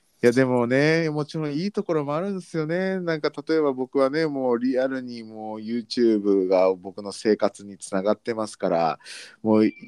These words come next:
一週間動画投稿怠けたら、もう直で次の月が辛くなってくると、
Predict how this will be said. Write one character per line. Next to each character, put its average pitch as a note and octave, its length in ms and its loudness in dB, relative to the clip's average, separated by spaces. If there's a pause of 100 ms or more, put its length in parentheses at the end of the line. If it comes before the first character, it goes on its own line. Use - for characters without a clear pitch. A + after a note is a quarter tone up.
(220)
一 C3+ 120 6
週 G#3 360 2
間 A#2+ 300 2
動 A#2 200 4
画 A2+ 300 4
投 A2+ 240 -4
稿 G2 200 -6
怠 G2+ 300 -4
け A2 120 -6
た G2+ 140 -2
ら、 G2+ 120 -2
も G#2 80 -10
う G#2+ 120 -12
直 G3+ 200 -2
で B2+ 100 -2
次 C3 300 -6
の G2+ 240 -2
月 - 280 -6
が G2+ 120 2
辛 - 340 0
く A#2 80 -8
な G#2+ 80 -2
っ G#2+ 60 -4
て F#2+ 180 -4
く F#2+ 80 -4
る F2 160 -4
と、 E2 400 -4